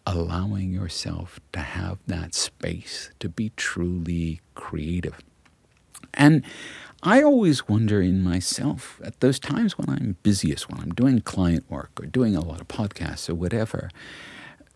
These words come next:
yeah, I always worry that I'm starting to run dry. And I think at those times I'm actually running the tank down, even though the money's flowing in, the clients are calling, and business is good.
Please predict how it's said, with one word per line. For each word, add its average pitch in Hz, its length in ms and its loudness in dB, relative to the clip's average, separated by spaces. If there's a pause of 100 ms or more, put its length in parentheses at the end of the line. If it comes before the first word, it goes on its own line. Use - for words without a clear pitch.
(140)
yeah, - 260 -6
I 127 120 2
always 185 280 -2
worry 104 760 0
that 87 160 -4
I'm 85 120 0
starting 85 380 0
to 85 100 -4
run 82 200 2
dry. 147 200 2
And 92 120 2
I 98 60 4
think - 260 -2
at - 160 -4
those 110 240 0
times 92 440 -2
I'm 90 200 -2
actually 107 480 -2
running 92 420 -2
the 87 80 -4
tank 87 380 -4
down, 190 320 2
even 311 380 4
though 233 340 4
the - 80 0
money's - 360 -2
flowing 151 460 6
in, 147 600 6
the - 80 -4
clients 123 460 2
are 110 80 -4
calling, 101 520 -2
and 95 220 0
business 139 520 4
is 95 200 0
good. - 540 0